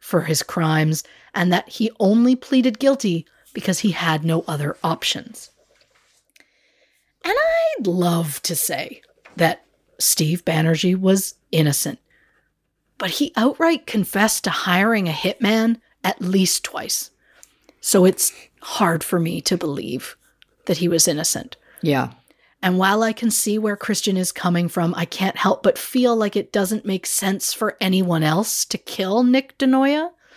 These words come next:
Speaker 1: Who benefited the most from Nick's death? Probably the man who was in business with him, the same man who bought all of Nick's interest in the company right after his death. From what I can tell, the Banerjee family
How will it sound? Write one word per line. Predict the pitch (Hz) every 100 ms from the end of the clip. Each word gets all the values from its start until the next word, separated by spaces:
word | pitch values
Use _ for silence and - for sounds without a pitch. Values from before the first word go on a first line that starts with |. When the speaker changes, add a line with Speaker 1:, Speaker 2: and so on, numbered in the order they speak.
| - _ _ _ _ _ -
Speaker 1:
Who | - 370
benefited | 349 233 214 - 180 180 160
the | 165
most | 160 165 151 - -
from | 165 156
Nick's | 156 165 -
death? | 180 - - - _ _ _ _ _ -
Probably | - 170 160 160 165 175
the | 175
man | 180 180 185 180
who | 202
was | 202
in | 214 208
business | 214 247 311 -
with | 160
him, | 160 180 - - _ _
the | 185
same | - - 170 180
man | 175 185 190 190
who | 226
bought | 196 202 -
all | 190 180 190 202 208
of | 208
Nick's | 214 208 - -
interest | 202 - 240 -
in | 226
the | 220
company | 285 285 214 165 131
right | 143 160 180
after | 180 190 - 214
his | 220
death. | - 262 196 - _ _ _ _ _ _ -
From | - 156
what | 156 175
I | 175
can | 196
tell, | 180 185 196 240 262 - _
the | 180
Banerjee | 156 151 156 160 180 170
family | 226 233 247 202 214